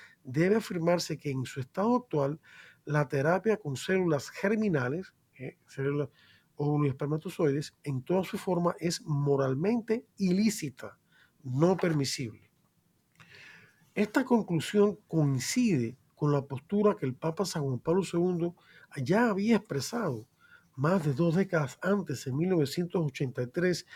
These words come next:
en el discurso que citamos al principio del programa, eh, en esa, eh, reunión de médicos de la Asociación Médica Mundial.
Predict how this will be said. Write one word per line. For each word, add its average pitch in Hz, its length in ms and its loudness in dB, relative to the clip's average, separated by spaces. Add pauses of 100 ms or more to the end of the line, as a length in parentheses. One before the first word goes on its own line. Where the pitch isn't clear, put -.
(220)
en 143 100 -6
el 139 140 2
discurso 190 440 -4
que 151 140 -6
citamos 165 420 0
al 170 100 0
principio 170 500 -2
del 147 160 2
programa, 135 580 0 (720)
eh, 131 380 0
en 127 140 -4
esa, 170 420 0
eh, 123 440 -2 (540)
reunión 147 680 2
de 147 120 4
médicos 151 480 2
de 135 60 0
la 123 80 -2
Asociación 117 280 -6
Médica 143 640 0
Mundial. 120 580 0